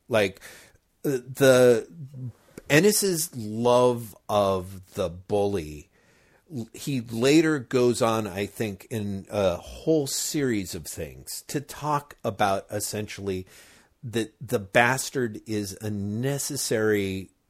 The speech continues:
element to civilization. I, in a way, it's more or less the sort of argument that you would get, and, and much more convincingly made,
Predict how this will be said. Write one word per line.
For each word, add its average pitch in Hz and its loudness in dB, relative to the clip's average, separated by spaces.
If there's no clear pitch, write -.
element 107 -2
to 147 -2
civilization. 156 0
I, 160 6
in 165 2
a 165 4
way, 175 4
it's 139 0
more 131 4
or 135 6
less 127 2
the 127 -8
sort 123 -2
of 120 -2
argument 110 -2
that 107 -6
you 120 -6
would 110 -4
get, 107 0
and, 107 -4
and 101 -8
much 117 -8
more 107 -6
convincingly 107 -8
made, 73 -14